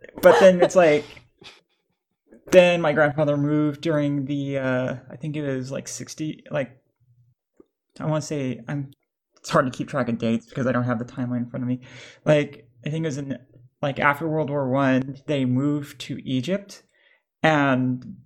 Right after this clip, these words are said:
then they were driven out, and then they went to Lebanon, then back to Egypt and Lebanon, all because of either political, um, instability or just lack of, lack of economic o-,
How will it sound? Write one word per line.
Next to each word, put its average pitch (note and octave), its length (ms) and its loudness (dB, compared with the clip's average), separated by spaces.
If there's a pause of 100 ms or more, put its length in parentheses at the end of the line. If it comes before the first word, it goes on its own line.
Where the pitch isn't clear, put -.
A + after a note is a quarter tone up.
(180)
then D3+ 240 4
they D3 80 -2
were C#3 120 -2
driven C3 320 0
out, E3 540 0
and B2+ 500 0
then C3 140 2
they C3 140 0
went B2+ 300 -2
to C#3 80 -10
Lebanon, D3+ 580 -4
then C3 120 -4
back C3 260 -4
to - 60 -12
Egypt C#3+ 540 -6
and B2 180 -4
Lebanon, D#3 760 -4 (500)
all E3 160 6
because D#3+ 540 2
of C#3+ 140 -2
either D3 340 0
political, C#3+ 1040 -2
um, C#3+ 440 -4
instability D3 1080 -2
or C3 260 -6
just B2+ 240 -8
lack C3 160 -2
of, C#3 160 -2 (260)
lack C#3+ 200 0
of C#3+ 80 -2
economic C3+ 500 -2
o-, C3+ 160 -6